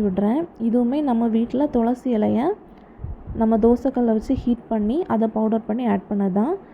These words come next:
இப்போ சில்லி ஃப்ளேக்ஸ் ஆட் பண்றேன். இதுவும் ஹோம்மேட் தான். சில்லியை ட்ரை ரோஸ்ட் பண்ணிட்டு பவுடர் பண்ணி ஆட் பண்ணியிருக்கிறேன்.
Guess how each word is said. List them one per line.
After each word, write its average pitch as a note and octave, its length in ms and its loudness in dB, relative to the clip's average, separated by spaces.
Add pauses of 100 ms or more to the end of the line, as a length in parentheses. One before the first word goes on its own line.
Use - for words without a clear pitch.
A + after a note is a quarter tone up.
(280)
இப்போ D4+ 180 -2 (320)
சில்லி C4 300 2
ஃப்ளேக்ஸ் A#3 380 -2
ஆட் G3 200 -4
பண்றேன். G#3 360 0 (180)
இதுவும் B3 320 -2
ஹோம்மேட் A3 500 0
தான். D4 140 0 (420)
சில்லியை B3+ 440 2 (240)
ட்ரை A#3 240 2
ரோஸ்ட் A#3+ 260 0
பண்ணிட்டு G#3 340 0 (140)
பவுடர் A3 320 0
பண்ணி A#3+ 180 0 (100)
ஆட் G3 180 -2
பண்ணியிருக்கிறேன். G3 540 0